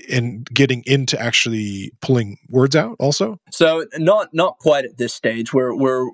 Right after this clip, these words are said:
Speaker 2: we're working. So if we're talking about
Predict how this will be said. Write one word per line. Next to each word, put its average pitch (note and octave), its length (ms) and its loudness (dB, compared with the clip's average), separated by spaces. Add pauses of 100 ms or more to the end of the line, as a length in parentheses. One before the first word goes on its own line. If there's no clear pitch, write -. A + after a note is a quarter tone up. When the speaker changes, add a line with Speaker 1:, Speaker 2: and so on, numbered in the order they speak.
Speaker 2:
we're C#3 260 0
working. C#3+ 580 0
So B2+ 320 0
if B2 240 -4
we're C3 160 2
talking D3 400 0
about A#2 440 0